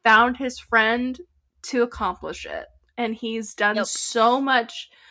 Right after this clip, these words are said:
Speaker 1: for all his people, and he saved everyone. So, it goes to Boji. Who else could it
Speaker 2: Yep.
Speaker 1: be other than him?
Speaker 2: Nobody else.
Speaker 1: <laughs> Now, everyone, this wouldn't be a total season finale if we didn't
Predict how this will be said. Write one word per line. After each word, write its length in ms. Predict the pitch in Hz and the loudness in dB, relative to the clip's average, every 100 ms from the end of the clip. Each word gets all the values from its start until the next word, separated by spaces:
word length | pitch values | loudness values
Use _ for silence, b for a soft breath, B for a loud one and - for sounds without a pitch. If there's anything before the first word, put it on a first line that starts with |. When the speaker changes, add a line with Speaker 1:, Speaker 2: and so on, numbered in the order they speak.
| b _ | b _
Speaker 1:
for 260 | - 220 - | -4 -4 0
all 220 | 185 214 240 | 4 6 4
his 180 | 254 | 0
people, 400 | - 233 226 226 | -4 -10 -6 -4
and 180 | - 226 | -4 -4
he 80 | 226 | -6
saved 320 | 226 233 240 | -4 -2 -2
everyone. 600 | 226 233 220 202 147 131 214 | 0 -2 -2 -6 -6 -8 -12
So, 580 | - 262 247 151 - 226 _ _ _ _ _ _ _ _ _ _ _ _ | -2 2 4 2 -6 -14 _ _ _ _ _ _ _ _ _ _ _ _
it 100 | 202 190 | -10 -6
goes 220 | 170 185 | -6 -6
to 60 | 202 | -4
Boji. 500 | 233 254 262 240 - _ _ _ - | -2 -2 -6 -6 -10 _ _ _ -6
Who 140 | 320 | 2
else 260 | 302 320 - | 4 4 2
could 120 | 311 | -2
it 120 | 302 | -2
Speaker 2:
Yep. 80 | 214 | -4
Speaker 1:
be 380 | 190 95 175 - | -6 -6 -10 -2
other 260 | 208 220 226 | 0 0 0
than 200 | 214 214 | -2 -4
him? 320 | 220 - - | -8 -14 -14
Speaker 2:
Nobody 520 | 214 214 208 214 196 160 | -12 -10 -8 -8 -10 -14
else. 260 | - - _ - | -16 -20 _ -14
Speaker 1:
<laughs> 80 | - _ _ 381 403 - _ B B B B B 254 - | -14 _ _ 2 2 -2 _ B B B B B -14 -2
Now, 220 | 277 262 | 4 4
everyone, 560 | 247 254 277 262 269 262 | 4 2 0 2 2 2
this 200 | 254 220 | -2 -6
wouldn't 480 | 208 233 262 - | -2 0 0 -4
be 240 | - 233 220 | -6 -6 -4
a 80 | 202 | -6
total 880 | - - - 202 214 220 233 247 - | -8 -14 -8 -6 -4 -2 0 -2 -6
season 440 | 220 - 247 254 247 | -12 -8 -6 -4 -4
finale 600 | 254 247 233 247 269 247 | -2 0 0 0 -4 -8
if 140 | 240 214 | -10 -10
we 80 | |
didn't 380 | 208 196 196 220 | -4 -2 -2 -6